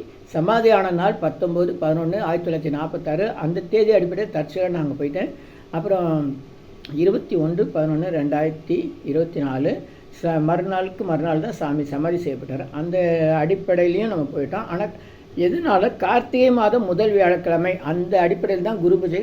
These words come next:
காலங்காலமா நடக்குது. எழுபத்தி எட்டு ஆண்டுகளா கார்த்திகை மாதம் முதல் வியாழக்கிழமை அந்த அடிப்படையில் தான் குரு பூஜை நடக்கும். அஹ், ஆங்கில தேதியை கணக்குல பார்க்க மாட்டாங்க. இந்த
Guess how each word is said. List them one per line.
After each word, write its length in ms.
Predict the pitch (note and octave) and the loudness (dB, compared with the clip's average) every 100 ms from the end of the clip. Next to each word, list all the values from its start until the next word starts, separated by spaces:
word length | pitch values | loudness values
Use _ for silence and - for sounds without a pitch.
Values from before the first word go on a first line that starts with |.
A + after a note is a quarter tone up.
| A3 | -2
காலங்காலமா 560 | - D#3+ E3+ E3 E3+ F3 | 0 0 2 0 0 -2
நடக்குது. 380 | D3+ C3+ - - - - - - - - - - - - | -4 -6 -10 -16 -20 -20 -20 -20 -20 -20 -20 -20 -20 -4
எழுபத்தி 440 | D#3 F#3+ G#3+ - G3+ | 0 4 2 2 -2
எட்டு 240 | F#3+ F3+ | 0 -2
ஆண்டுகளா 560 | D#3+ G3 A3+ F3+ C#3+ C#3+ G#4 | 0 2 0 0 -2 -2 -4
கார்த்திகை 500 | - F#3 B3 - C4 | -2 0 0 0 0
மாதம் 320 | A#3+ G#3+ G#3 F#3+ | 2 2 0 -2
முதல் 460 | F#3+ F3 F3+ G3+ | -2 -2 0 -2
வியாழக்கிழமை 560 | F#3+ E3+ F3+ F#3 F3 F3 | 0 2 2 0 -6 -4
அந்த 160 | D#3 D#3+ | -2 0
அடிப்படையில் 380 | D#3+ E3+ E3 F#3 | 0 -2 -2 -2
தான் 160 | G#3+ | -2
குரு 140 | E3 F3+ | -2 -2
பூஜை 180 | F3 | -2
நடக்கும். 420 | C#3+ C#3+ C#3 F3 F4 - - - - - | -2 -4 -2 -2 -2 -6 -18 -20 -18 -10
அஹ், 220 | A3+ E3 | -2 -2
ஆங்கில 300 | E3 A3+ G#3+ | 0 0 0
தேதியை 320 | F#3+ E3 G3+ | 0 -2 -2
கணக்குல 380 | G3+ D#3+ E3+ F#3 - | -2 -4 -2 -6 -4
பார்க்க 280 | D3 - | -8 -4
மாட்டாங்க. 440 | F#3 D#3+ - C3+ D3+ D#4 - | -4 -4 -6 -8 -6 -6 -4
இந்த 140 | C#3+ | -4